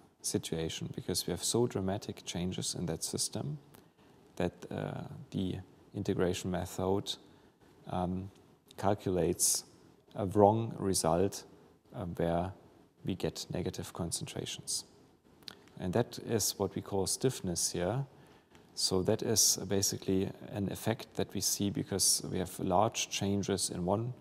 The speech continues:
metabolite and, uh, less large changes in others, and the order of magnitude of the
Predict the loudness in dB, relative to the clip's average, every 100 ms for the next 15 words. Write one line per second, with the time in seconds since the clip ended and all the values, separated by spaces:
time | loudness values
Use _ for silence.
0 | -16 -20 -20 _ -10 -4 2 4 4 4
1 | 2 0 -4 -14 -20 -20 _ -4 -2 -2
2 | -4 -6 -2 0 2 0 0 0 0 -2
3 | -4 -2 -2 -4 -6 -4 0 2 2 2
4 | 0 0 -2 -2 2 4 4 0 -2 -2
5 | -2 -6 -4 -6 -4 -8 -4 -4